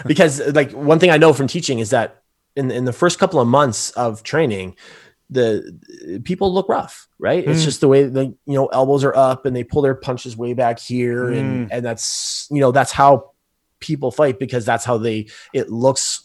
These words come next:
Speaker 1: on T V,
Speaker 2: Hmm.
Speaker 1: right? What they don't understand is that when they do it on T V and they do, like, the big haymaker, what they're doing is they're telling their actor, it's like,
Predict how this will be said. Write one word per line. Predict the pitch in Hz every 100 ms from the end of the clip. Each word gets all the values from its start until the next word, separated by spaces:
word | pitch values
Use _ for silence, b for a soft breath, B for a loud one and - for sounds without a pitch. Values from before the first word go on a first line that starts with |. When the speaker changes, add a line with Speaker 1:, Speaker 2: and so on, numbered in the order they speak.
| _
Speaker 1:
on | 127 123 107
T | - 113
V, | 104 117 - -
Speaker 2:
Hmm. | 135 139 117 90 _
Speaker 1:
right? | 107 104 110 - _
What | 139 135
they | 143
don't | 147 147
understand | 135 - 160 143
is | 120
that | 123 120 -
when | 127 131
they | 127
do | 117 170
it | 170
on | 143
T | - 139 123
V | 165 110 98
and | 120 120
they |
do, | 117 131
like, | 127
the | 123
big | 107 113
haymaker, | 87 143 143 113 101 110 104 - B B B _ -
what | 127 131
they're | 131
doing | 110 156 196 135
is | 120 107
they're | 110
telling | - 165 147 131
their | 127 113
actor, | 143 170 - 110 104 -
it's | 120 -
like, | 113